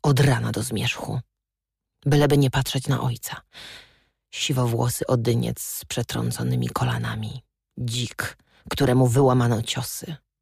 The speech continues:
Zapadnięte policzki, znaczy szczecina nierówna, kłująca, bladoruda. Jak sprana krew. Rano szuka piwa. Jeśli jest, to dobrze. Wychyli dzban i śpi do południa. Jeśli nie ma,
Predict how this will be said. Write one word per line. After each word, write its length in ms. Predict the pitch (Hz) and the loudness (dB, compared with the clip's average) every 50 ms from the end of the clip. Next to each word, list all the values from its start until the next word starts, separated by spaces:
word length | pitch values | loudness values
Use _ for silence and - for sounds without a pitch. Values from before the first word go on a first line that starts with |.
| _ _ _ _ _ _ _ _ _ _ _ - - - - | _ _ _ _ _ _ _ _ _ _ _ -20 -20 -14 -4
Zapadnięte 560 | - 135 139 - 127 - 139 139 135 123 135 | -2 0 0 2 2 4 4 4 4 4 2
policzki, 500 | - 127 123 113 110 - - - - 107 | 2 2 0 0 0 -2 -4 -6 -6 -6
znaczy 400 | - - - 113 - - 95 - - - - _ _ - | -6 -6 -6 -6 -4 -6 -6 -6 -8 -12 -20 _ _ -10
szczecina 680 | - - - - 120 113 - - 131 127 123 113 117 - - | -8 -8 -4 -4 -4 -4 -2 -2 0 0 0 0 -2 -2 2
nierówna, 680 | - 131 135 127 113 123 123 110 - - - - - - - _ _ _ _ - | 4 6 6 6 4 4 2 0 -2 -6 -8 -8 -8 -10 -12 _ _ _ _ -10
kłująca, 760 | - - - 127 135 135 131 123 113 110 117 - - - - - | -6 0 2 4 6 6 6 4 2 0 -2 -6 -8 -8 -8 -8
bladoruda. 840 | 113 110 117 123 120 120 113 110 120 113 107 107 104 - 107 104 - - _ _ _ _ _ _ _ _ _ _ _ _ _ - | -4 -2 0 0 0 0 0 0 0 0 -2 -4 -4 -4 -4 -6 -8 -10 _ _ _ _ _ _ _ _ _ _ _ _ _ -10
Jak 200 | - 107 - - | -10 -8 -6 -4
sprana 460 | - - - - - 139 131 123 120 | -6 -6 -2 0 2 2 2 2 0
krew. 500 | - - 123 117 117 - - - - _ _ _ _ _ _ _ _ _ _ _ _ _ _ _ _ - | -2 -2 -2 -2 -4 -6 -10 -16 -20 _ _ _ _ _ _ _ _ _ _ _ _ _ _ _ _ -2
Rano 300 | - - 190 214 214 185 | 2 2 4 4 4 4
szuka 280 | 156 - - - 170 160 | 2 0 0 0 0 -2
piwa. 440 | - - 117 117 - - - - - _ _ _ _ _ _ _ _ _ _ - | 0 0 -2 -2 -2 -6 -8 -8 -10 _ _ _ _ _ _ _ _ _ _ -4
Jeśli 360 | - 107 - - - 95 107 | -2 -2 -2 -2 -2 0 2
jest, 640 | 127 208 220 185 131 95 - - - - - - - _ _ | 2 2 2 2 0 -2 -4 -8 -12 -12 -14 -14 -16 _ _
to 120 | - 120 117 | -8 -4 0
dobrze. 420 | 117 139 123 117 - - - - - - - _ _ _ _ _ _ - | 2 2 2 2 0 -4 -6 -6 -8 -12 -14 _ _ _ _ _ _ -4
Wychyli 440 | - 131 147 135 127 139 127 123 120 | 0 2 4 6 6 4 4 2 0
dzban 400 | 110 117 - 131 120 123 135 143 | 0 -2 0 2 2 4 4 2
i 280 | - 117 131 117 113 120 | 2 2 2 0 0 -2
śpi 360 | - - - - - 135 127 | -4 -6 -6 -4 -4 -2 0
do 120 | 120 113 | 0 0
południa. 680 | - - 120 113 101 98 - - - - - - 143 - | 2 2 0 0 0 -2 -6 -6 -8 -10 -10 -10 -10 -6
Jeśli 340 | - - 117 - - 101 98 | -2 -2 -2 -2 0 0 2
nie 160 | 117 143 165 | 4 4 4
ma, 260 | 143 - 76 - - | 4 2 0 -4 -10